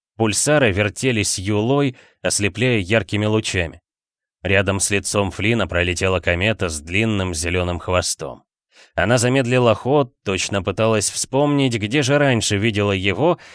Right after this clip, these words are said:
но, видимо, так и не припомнив, отправилась дальше. "Ничего себе!" — с трудом выдохнул Флинн. Эмоции били через край.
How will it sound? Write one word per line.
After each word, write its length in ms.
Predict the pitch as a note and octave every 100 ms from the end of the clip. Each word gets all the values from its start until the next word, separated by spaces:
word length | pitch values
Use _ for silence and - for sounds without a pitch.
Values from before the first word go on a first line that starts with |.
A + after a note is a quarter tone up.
| - _
но, 220 | F2+ A#2+
видимо, 380 | B2 E3 D#3+ D#3
так 240 | - C#3+
и 40 | C#3+
не 140 | C3+
припомнив, 680 | A#2+ A#2 C3+ D#3 D#3+ E3 -
отправилась 680 | - C#3 - A#2 G2 G#2 G#2+
дальше. 420 | G2+ F#2+ D#2 - - _ _ _ _ _ _ _ _ _ _ _ _ _
"Ничего 540 | F#2 A#2 C3+ D3 C#3+ F3+
себе!" — 340 | F#3+ F3+ E3+ - _ _ _ _ _ _ -
с 120 | -
трудом 440 | A2+ G2+ A#2 A2+
выдохнул 480 | G2+ G2+ F#2+ G#2+ A2
Флинн. 320 | - G2 D2 - _ _ _ _ _
Эмоции 680 | G#2 G2+ B2+ D#3 - A2 F#2
били 260 | D#2+ A2+ F#2+
через 340 | G2 F#2+ -
край. 300 | F#2 E2